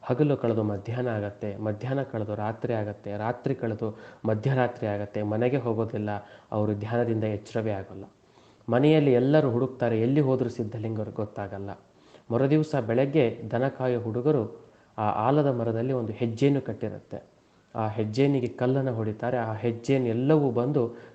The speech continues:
ಧ್ಯಾನದಲ್ಲಿ ಮಗ್ನನಾಗಿರುವಂತಹ ಸಿದ್ಧಲಿಂಗರು ಮೈ ತುಂಬ ಮುತ್ತಿಕೊಂಡು ಕಚ್ಚಿಬಿಡ್ತವೆ. ಅಷ್ಟೆಲ್ಲ ಕಚ್ಚಿ ಗಾಯಗೊಳಿಸಿದ್ರೂ ಕೂಡ ಸಿದ್ಧಲಿಂಗರು ಧ್ಯಾನದಿಂದ ಎದ್ದಿರೋದಿಲ್ಲ. ಅಂದ್ರೆ ಅರ್ಥ, ಅವರ ಧ್ಯಾನ ಬರೀ ಧ್ಯಾನವಾಗಿರೋದಿಲ್ಲ, ಅದು ಸಮಾಧಿ ಸ್ಥಿತಿಯಾಗಿತ್ತು,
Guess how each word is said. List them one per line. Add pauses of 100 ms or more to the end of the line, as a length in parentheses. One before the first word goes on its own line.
ಧ್ಯಾನದಲ್ಲಿ
ಮಗ್ನನಾಗಿರುವಂತಹ
ಸಿದ್ಧಲಿಂಗರು
ಮೈ
ತುಂಬ
ಮುತ್ತಿಕೊಂಡು
ಕಚ್ಚಿಬಿಡ್ತವೆ. (400)
ಅಷ್ಟೆಲ್ಲ
ಕಚ್ಚಿ
ಗಾಯಗೊಳಿಸಿದ್ರೂ
ಕೂಡ
ಸಿದ್ಧಲಿಂಗರು
ಧ್ಯಾನದಿಂದ
ಎದ್ದಿರೋದಿಲ್ಲ. (580)
ಅಂದ್ರೆ
ಅರ್ಥ, (440)
ಅವರ
ಧ್ಯಾನ
ಬರೀ
ಧ್ಯಾನವಾಗಿರೋದಿಲ್ಲ, (400)
ಅದು
ಸಮಾಧಿ
ಸ್ಥಿತಿಯಾಗಿತ್ತು,